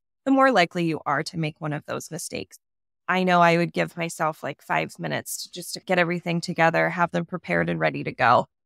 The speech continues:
If you are just starting out and it's your first injection ever, give yourself thirty, forty, give it however long it is that you feel like you need, only because if you slow down, you take your time, you think about the next steps, then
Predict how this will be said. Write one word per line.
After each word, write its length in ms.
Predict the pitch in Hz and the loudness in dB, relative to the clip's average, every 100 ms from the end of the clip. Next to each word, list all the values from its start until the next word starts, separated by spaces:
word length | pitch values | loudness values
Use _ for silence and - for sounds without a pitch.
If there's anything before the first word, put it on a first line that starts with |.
| _ | _
If 220 | 180 175 | -2 0
you 140 | 185 175 | 2 4
are 100 | 175 | 4
just 320 | 170 175 - | 4 2 2
starting 380 | - 185 180 180 - | 0 0 0 -2 0
out 340 | 185 214 208 - | 4 4 2 0
and 200 | 175 - | -2 0
it's 360 | 170 165 - - | -6 -6 -10 -6
your 140 | 170 170 | -4 -2
first 360 | 165 165 - | -2 -2 -4
injection 460 | 156 170 156 175 - | -4 -2 -4 -4 -2
ever, 220 | 208 202 190 | 0 0 -4
give 220 | 220 226 | -2 2
yourself 600 | 269 262 262 240 - - _ - | 2 2 2 2 0 -20 _ -6
thirty, 380 | 269 269 180 170 | -4 -2 -2 -4
forty, 520 | - 277 294 226 175 | -4 -2 2 2 0
give 140 | 254 - | -2 -6
it 80 | _ - | _ -12
however 460 | - 311 311 349 | 0 4 6 4
long 260 | 320 254 247 | 4 4 4
it 120 | 226 | 2
is 200 | 202 196 | -4 -4
that 80 | 196 | -6
you 180 | 190 185 | -6 -8
feel 200 | - 180 | -6 -2
like 200 | 175 170 | -2 -4
you 140 | 170 160 | -10 -12
need, 320 | 156 160 190 _ _ _ - | -10 -8 -8 _ _ _ 2
only 340 | 196 202 196 | 4 6 4
because 840 | 190 190 - 180 170 165 160 - _ _ - | 0 -8 -4 2 4 4 -2 -8 _ _ -12
if 180 | 170 156 | -10 -8
you 240 | 156 156 | -8 -10
slow 320 | - - 196 202 | -10 0 2 6
down, 320 | 185 175 165 | 6 6 2
you 100 | 151 | -4
take 340 | - 190 185 | -6 -6 -6
your 100 | 196 | -12
time, 640 | 190 - 175 170 170 170 170 _ _ | -12 -6 0 0 0 -2 -4 _ _
you 80 | 165 | -12
think 260 | - 180 180 | -6 -4 -2
about 300 | 180 175 - | 0 0 0
the 60 | 175 | -2
next 360 | 170 - - | -2 -2 -12
steps, 420 | - 165 160 - - | -2 0 0 -4 -8
then 300 | 135 143 147 | -4 -4 -8